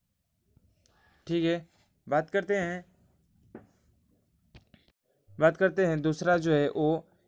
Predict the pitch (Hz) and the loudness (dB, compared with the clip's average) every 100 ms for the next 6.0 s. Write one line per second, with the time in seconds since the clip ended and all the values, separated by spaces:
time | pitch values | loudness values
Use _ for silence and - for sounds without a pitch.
0 | - 151 156 165 160 160 165 - - 147 | -6 -2 2 2 2 0 -2 -6 -6 -2
1 | 151 160 147 160 - - 131 143 156 156 | 2 2 0 -8 -14 -6 -2 -2 0 -2
2 | 151 143 143 - _ 143 147 143 143 143 | 2 2 2 -4 _ -2 2 2 0 -2
3 | 147 151 143 - 139 139 147 139 139 139 | -2 -2 -6 -8 -6 -6 -8 -4 -4 -2
4 | 135 127 139 127 139 139 127 139 127 127 | -6 -6 -6 -4 -4 -4 -6 -6 -4 -4
5 | 127 117 120 113 131 127 123 127 123 117 | -4 -8 -8 -6 -6 -6 -6 -4 -4 -6